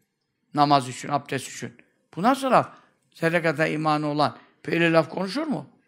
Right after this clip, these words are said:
"Bu kadar sene kıldım da," dedi, "ne faydasını gördüm?" dedi. Ölümüne yakın namazı terk etti. Altmış sene kılmış. Televizyonda çıktı.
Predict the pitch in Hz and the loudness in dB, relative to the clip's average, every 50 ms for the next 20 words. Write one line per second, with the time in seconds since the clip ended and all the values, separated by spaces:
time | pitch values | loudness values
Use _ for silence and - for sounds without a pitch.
0 | _ _ _ _ _ _ _ _ _ _ _ _ _ _ _ _ _ _ _ _ | _ _ _ _ _ _ _ _ _ _ _ _ _ _ _ _ _ _ _ _
1 | _ _ _ _ _ _ _ _ _ - 175 165 180 175 156 175 165 139 - 165 | _ _ _ _ _ _ _ _ _ -10 -4 0 0 2 4 4 4 4 0 -4
2 | 165 165 151 - 160 156 147 160 160 156 151 147 143 147 143 135 127 127 185 233 | -4 -4 -4 -6 -6 -8 -8 -8 -8 -6 -6 -6 -6 -6 -6 -6 0 2 2 4
3 | 196 220 202 190 175 175 165 160 - 165 165 165 160 165 156 - 160 160 156 - | 6 4 4 4 4 2 0 0 -2 -8 -8 -4 -4 -4 -4 -4 -6 -10 -8 -8
4 | - 240 262 - - - _ _ _ - 214 226 226 226 220 220 208 202 190 180 | -6 -8 -8 -10 -14 -20 _ _ _ 6 6 6 6 4 2 4 6 6 6 6
5 | 180 185 247 262 254 226 220 214 202 202 220 254 - 262 233 214 170 - 139 - | 4 2 0 4 6 6 8 8 6 4 2 2 4 6 6 6 4 0 -6 -6
6 | - - - _ _ _ _ _ _ _ _ - 208 220 233 - - - 262 311 | -8 -14 -20 _ _ _ _ _ _ _ _ 8 8 8 8 6 0 0 2 2
7 | 339 - - - - 240 240 269 294 285 226 233 202 190 160 131 - - - _ | 4 2 2 2 4 6 6 6 6 6 4 2 2 0 -2 -4 -6 -10 -16 _
8 | _ _ _ _ _ _ _ _ _ _ _ _ _ _ _ _ _ _ _ _ | _ _ _ _ _ _ _ _ _ _ _ _ _ _ _ _ _ _ _ _
9 | _ _ _ _ _ _ _ - - - 233 233 233 - - - 349 370 - - | _ _ _ _ _ _ _ -6 -2 0 0 0 0 2 0 2 2 2 0 0
10 | - - - - 113 113 - | -4 -10 -10 -12 -12 -12 -14